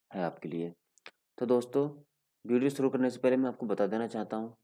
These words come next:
कि इस वीडियो में केवल दस क्वेश्चंस हैं जो कि डिफेंस की जनरल नॉलेज से संबंधित हैं। तो दोस्तों, वीडियो पसंद आए तो वीडियो को लाइक ज़रूर कर देना और अगर चैनल पर नए हैं तो चैनल को सब्सक्राइब करके बेल आइकन को प्रेस कर लें,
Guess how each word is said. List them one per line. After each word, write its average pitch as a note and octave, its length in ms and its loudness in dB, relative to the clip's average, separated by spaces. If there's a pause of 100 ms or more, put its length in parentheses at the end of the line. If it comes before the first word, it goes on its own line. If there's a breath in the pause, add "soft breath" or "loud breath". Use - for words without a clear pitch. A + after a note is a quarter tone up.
(140)
कि B2+ 120 0
इस B2 80 -2
वीडियो A#2 220 2
में A#2+ 80 -4
केवल A#2+ 200 -2
दस G2 220 -4
क्वेश्चंस A2 440 -6
हैं A#2 100 -6
जो A2+ 120 -4
कि B2 180 -2
डिफेंस A#2 500 -6
की A#2 120 -8
जनरल G2+ 280 -4
नॉलेज G2 240 -2
से B2+ 120 -10
संबंधित F#2+ 600 -8
हैं। D2+ 220 -14 (1600)
तो B2 60 -8
दोस्तों, C#3 420 0 (1800)
वीडियो A#2 320 2
पसंद C#3 320 2
आए C#3+ 120 6
तो C#3 120 2
वीडियो A#2+ 220 4
को A#2+ 80 -2
लाइक G#2+ 260 2
ज़रूर G#2+ 220 2
कर A2+ 160 -2
देना B2 220 2
और G#2+ 240 -2
अगर A2 200 0
चैनल G#2+ 300 -4
पर G#2 160 -6
नए F#2+ 200 -2
हैं A#2 240 -8
तो C3+ 260 0
चैनल A2+ 300 -2
को A2+ 120 -8
सब्सक्राइब A2+ 500 -4
करके A2+ 360 -2
बेल G#2+ 200 2
आइकन B2 240 2
को A#2+ 120 -4
प्रेस G2 280 -4
कर F#2 160 -8
लें, F2 160 -8